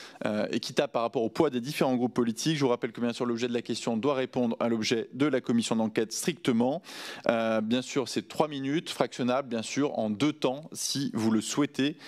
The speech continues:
seulement. Je donne la parole dans un premier temps au vice-président Carl Olive.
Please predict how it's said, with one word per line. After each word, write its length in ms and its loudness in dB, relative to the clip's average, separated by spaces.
seulement. 480 0
Je 100 0
donne 200 2
la 160 0
parole 420 0
dans 220 0
un 40 -2
premier 300 0
temps 380 0
au 100 0
vice-président 720 -2
Carl 200 0
Olive. 220 -8